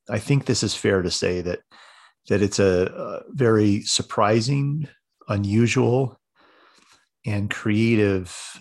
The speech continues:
uh, way to approach getting to know Jesus as he really is. And this is the key to everything. N T Wright, the great theologian, said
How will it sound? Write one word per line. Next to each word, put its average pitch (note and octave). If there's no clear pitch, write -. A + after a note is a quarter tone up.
uh, F2+
way A2+
to G#2
approach -
getting G#2+
to G2+
know F#2
Jesus F2+
as G#2
he G2+
really F2
is. C#2+
And D#2+
this D3
is D#3+
the D#3+
key D3+
to B2+
everything. F#2+
N A#2
T B2
Wright, G2+
the -
great G#2+
theologian, G2+
said G2+